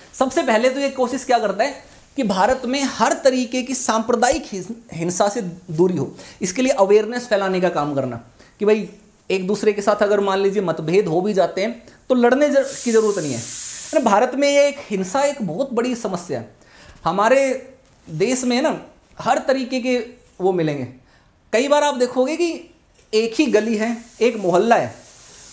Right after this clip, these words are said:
उस मोहल्ले के अंदर हिंदू भी रह रहे हैं, मुस्लिम भी रह रहे हैं, अलग-अलग समुदाय के लोग रह रहे हैं, बड़े कई दशकों से रह रहे हैं, प्यार मोहब्बत से रह रहे हैं। एक का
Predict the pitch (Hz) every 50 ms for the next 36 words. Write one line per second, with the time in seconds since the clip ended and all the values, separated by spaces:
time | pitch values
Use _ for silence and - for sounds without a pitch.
0 | - - - 277 285 - 240 220 190 190 202 214 233 262 254 262 262 233 214 214
1 | 226 254 262 254 - - - - - 185 175 180 185 214 233 240 240 226 208 202
2 | 220 233 233 196 180 180 - 196 202 214 226 214 202 196 196 196 208 220 226 -
3 | 175 190 196 202 202 208 208 208 214 - 190 190 180 185 190 190 185 202 202 202
4 | 190 190 220 285 262 269 294 320 294 - - - - - - - - - _ _
5 | - 254 311 349 302 247 220 - - 269 254 254 233 196 175 165 143 131 127 -
6 | - 262 277 311 320 302 262 233 240 254 254 254 247 220 196 170 156 156 - -
7 | - - _ _ - - - - _ _ 220 240 269 - - - 285 285